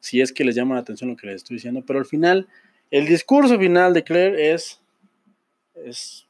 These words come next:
de una belleza muy necesaria en, en aquellos tiempos y en estos, porque creo que no hemos avanzado tanto como creemos.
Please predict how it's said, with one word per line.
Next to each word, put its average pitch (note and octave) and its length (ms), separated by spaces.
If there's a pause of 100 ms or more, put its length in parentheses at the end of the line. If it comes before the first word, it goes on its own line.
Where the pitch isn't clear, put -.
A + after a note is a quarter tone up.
(520)
de D3+ 180
una E3 120
belleza B2 520 (1300)
muy E3+ 220
necesaria C3+ 680 (400)
en, C#3+ 260
en C3 440
aquellos G3 360
tiempos G#3 640
y C#3 200
en C#3 160
estos, C#3 400
porque B2+ 200
creo D#3+ 240
que E3 140
no D#3 100
hemos F3 240
avanzado C3+ 540
tanto D3+ 340
como A2+ 220
creemos. C3 580